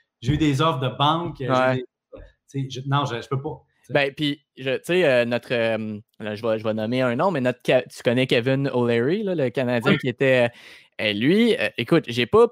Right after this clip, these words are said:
Speaker 2: poussé à fond la recherche pour savoir si les, les montants que je vais donner sont vrais, mais tu sais, on le voit, euh, au, au Dragon, euh, ou la version anglaise, là, qui, euh, qui donne des conseils aux gens, puis qui dit,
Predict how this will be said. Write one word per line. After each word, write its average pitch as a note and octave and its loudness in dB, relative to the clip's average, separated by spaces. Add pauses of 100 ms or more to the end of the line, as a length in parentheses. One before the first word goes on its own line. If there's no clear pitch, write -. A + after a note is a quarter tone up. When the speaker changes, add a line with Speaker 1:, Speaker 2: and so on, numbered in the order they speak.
(560)
Speaker 2:
poussé D#3 -4
à D#3+ 2
fond E3+ -2
la C#3+ 0
recherche A#2+ -4
pour B2+ -10
savoir C3 -2
si - -10
les, A#2 -6
les A2+ -8
montants A2+ -2
que C#3+ -4
je B2 -12
vais A2+ 0
donner A2 -2
sont A#2 -6
vrais, C#3 -2 (260)
mais A2+ -4
tu - -14
sais, G3+ 2
on B2 2
le A#2+ -2
voit, C#3 2
euh, B2+ 0
au, A2 -4
au A#2+ -2
Dragon, B2+ 0
euh, G#2+ -2 (640)
ou A#2 -10
la G#2+ -8
version A2 -10
anglaise, A#2+ -6
là, D#3+ -6 (460)
qui, B2 -2
euh, A#2 6 (120)
qui - -12
donne D#3 4
des D#3 4
conseils C3 2
aux B2+ 4
gens, D3 0
puis B2+ -10
qui A#2+ -12
dit, C3 -8